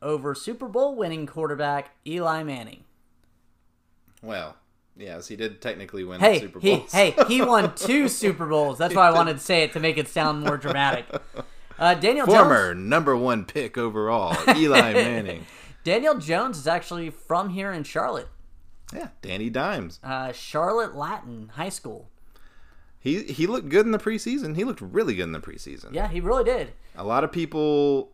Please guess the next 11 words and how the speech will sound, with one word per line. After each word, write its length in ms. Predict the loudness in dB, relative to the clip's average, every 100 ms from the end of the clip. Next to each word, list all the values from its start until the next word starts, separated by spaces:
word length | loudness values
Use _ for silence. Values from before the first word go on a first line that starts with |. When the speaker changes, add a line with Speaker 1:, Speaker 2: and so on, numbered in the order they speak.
| -16
Speaker 2:
myself 460 | -12 -10 -8 -8 -8
included, 600 | -4 -2 0 0 -2 -4
s-, 340 | -10 -10 -14 -20 -20 -14
you 80 |
know, 120 | -14 -8
kinda 280 | -4 -2
laughed 400 | -2 -2 -4 -4
at 100 | -8 -6
that 200 | -8 -6
pick. 500 | -4 -4 -6 -12 -20 -20 -20 -20 -20 -20 -8
But 500 | -4 0 0 -2